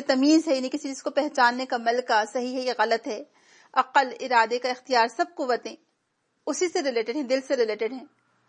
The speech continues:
کسی بات کو سوچنا، اس کے بارے میں فیصلہ کرنا، کوئی planning کرنا، تدبیر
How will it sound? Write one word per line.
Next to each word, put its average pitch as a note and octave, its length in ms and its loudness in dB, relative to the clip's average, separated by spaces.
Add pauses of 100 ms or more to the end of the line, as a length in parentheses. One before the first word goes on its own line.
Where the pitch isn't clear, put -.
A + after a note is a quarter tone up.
(360)
کسی - 220 -2
بات A#3+ 280 4
کو - 80 -2
سوچنا، B3+ 680 -2 (600)
اس - 120 -12
کے D4 100 4
بارے B3 180 4
میں C4 200 -8
فیصلہ B3 400 -4
کرنا، B3 220 -4
کوئی C4 180 -6
planning C4 400 0
کرنا، A#3+ 320 -4
تدبیر B3 340 -4